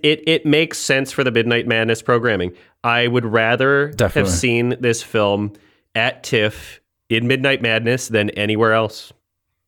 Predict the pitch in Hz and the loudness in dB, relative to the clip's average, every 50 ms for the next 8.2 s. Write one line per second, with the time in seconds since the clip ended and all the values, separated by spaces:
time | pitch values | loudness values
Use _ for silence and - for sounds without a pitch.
0 | _ _ _ _ - 127 120 113 117 113 120 120 123 117 117 - 117 107 110 110 | _ _ _ _ -4 -2 0 0 0 0 0 0 0 -2 -2 -2 0 2 2 2
1 | 107 113 107 107 95 87 110 107 107 104 - _ _ _ _ _ - - - 107 | 2 0 0 -2 -2 -2 -4 -6 -6 -8 -12 _ _ _ _ _ -10 -2 0 2
2 | 107 101 95 98 107 107 98 87 87 82 - - - 123 120 123 120 104 123 123 | 2 2 2 2 2 2 2 2 -2 -6 -8 -4 0 2 2 4 2 2 2 0
3 | - - 160 143 104 98 - - 107 107 95 85 - 92 98 98 - 85 80 - | 0 2 2 2 2 2 2 2 0 2 2 0 2 2 2 2 2 0 -2 0
4 | 80 78 78 - - 80 76 78 76 73 - 82 80 82 87 80 - - 90 90 | 0 -2 -2 -2 -4 -4 -2 -2 -2 -2 -2 -2 -2 0 0 0 0 0 -2 -2
5 | - - 85 - - 50 - - - - 58 85 - - 92 98 123 220 262 - | -2 -2 -6 -8 -8 -12 -12 -10 -8 -6 -6 -4 -2 0 2 2 4 4 4 2
6 | - - - - - 415 415 - - 92 90 87 90 90 87 78 85 90 - - | 2 2 2 2 2 2 2 2 2 0 0 0 2 2 2 0 0 -4 -10 -12
7 | - - - 170 - - 254 262 110 - - - 220 123 113 113 104 90 85 78 | -12 -6 -2 0 0 0 2 2 2 2 2 2 2 2 2 2 2 2 2 0
8 | 80 82 98 98 | -2 -4 -8 -12